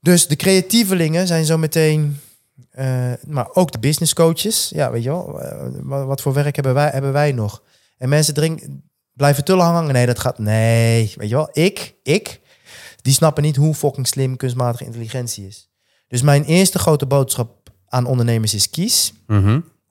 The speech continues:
Speaker 1: Denk niet aan bereik, maar denk aan relevantie.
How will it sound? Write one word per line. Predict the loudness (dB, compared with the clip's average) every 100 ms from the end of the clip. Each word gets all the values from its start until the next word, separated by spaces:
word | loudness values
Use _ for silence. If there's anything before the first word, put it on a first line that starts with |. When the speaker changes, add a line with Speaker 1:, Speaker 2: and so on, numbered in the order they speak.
| _ _ -20 _ _ -4
Speaker 1:
Denk | 0
niet | 2 2
aan | 2
bereik, | 4 2 2 0
maar | -2
denk | -2 -2
aan |
relevantie. | -2 -2 0 0 0 -2 -6